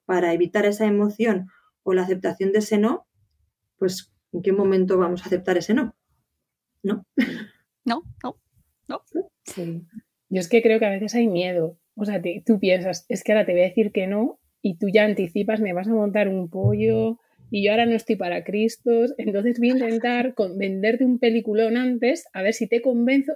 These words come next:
Speaker 3: y eres tú mismo el que te dices el no. O sea, yo creo que eso subyace, como, a ver si cuando yo ya lo diga al final del todo, tú ya dices, "No, si a mí ya me había quedado claro en el, en el quinto discurso que me has pegado hoy,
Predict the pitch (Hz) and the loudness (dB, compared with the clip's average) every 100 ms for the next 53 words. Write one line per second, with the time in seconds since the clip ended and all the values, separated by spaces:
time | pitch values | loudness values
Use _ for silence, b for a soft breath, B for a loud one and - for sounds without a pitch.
0 | - 240 294 294 302 277 302 320 294 262 | 0 0 0 -2 0 2 2 2 2 2
1 | 208 196 247 320 294 175 175 240 - _ | 0 0 0 -2 -4 -6 -4 -4 -6 _
2 | _ _ _ - 208 208 262 269 262 302 | _ _ _ -2 0 2 2 2 2 0
3 | 285 226 170 208 - 208 190 175 196 196 | -2 -2 0 0 0 -4 -6 -6 -4 -2
4 | 202 277 240 214 208 233 269 214 226 233 | 0 0 0 0 2 2 4 4 2 0
5 | 190 190 190 220 247 240 262 285 226 202 | -4 -6 -2 2 2 4 2 2 2 0
6 | 185 180 202 202 190 180 208 226 208 208 | -2 -6 -4 -4 -4 -2 0 2 2 2
7 | 214 196 208 202 240 277 B B - 214 | 0 -2 0 0 0 0 B B 0 2
8 | 208 - 202 196 185 - 233 240 254 247 | 2 2 0 -2 -4 -2 0 0 0 0
9 | 240 262 233 247 240 240 240 226 226 208 | -2 -2 0 0 0 0 0 -2 -2 0
10 | 208 302 | 0 2